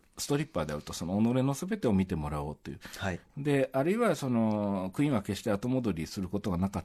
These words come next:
Speaker 1: たっていうような発言とかもあって、
Speaker 2: うんうん。
Speaker 1: あの、ある意味ローリーさんもそこを体現してらっしゃるような気がしますし、
Speaker 2: うん。
Speaker 1: あの、とても感動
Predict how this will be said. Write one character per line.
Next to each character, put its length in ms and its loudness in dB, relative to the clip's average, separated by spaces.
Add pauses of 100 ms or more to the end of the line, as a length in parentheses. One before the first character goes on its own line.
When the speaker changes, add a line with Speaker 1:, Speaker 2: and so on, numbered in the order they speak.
Speaker 1:
た 80 -8
っ 40 -10
て 180 -6
い 20 0
う 40 -2
よ 80 -2
う 20 -4
な 100 -6
発 200 -8
言 180 -4
と 100 -10
か 120 -8
も 120 -10
あ 40 -12
っ 40 -20
て、 220 -12
Speaker 2:
う 20 -4
ん 40 -6
う 20 -8
ん。 20 -10 (600)
Speaker 1:
あ 80 0
の、 100 2
あ 60 4
る 80 4
意 40 4
味 120 6
ロ 80 6
ー 60 6
リ 60 6
ー 20 4
さ 80 4
ん 20 4
も 60 2
そ 120 -4
こ 80 -2
を 40 0
体 180 0
現 180 -2
し 60 -12
て 80 -4
ら 80 -2
っ 40 -4
し 140 -6
ゃ 40 -2
る 80 -6
よ 80 -6
う 40 -8
な 100 -8
気 120 -16
が 100 -10
し 140 -8
ま 160 -6
す 140 -12
し、 320 -8 (500)
Speaker 2:
う 20 -6
ん。 20 -2
Speaker 1:
あ 40 -2
の、 80 0
と 120 -4
て 100 2
も 100 4
感 320 2
動 320 2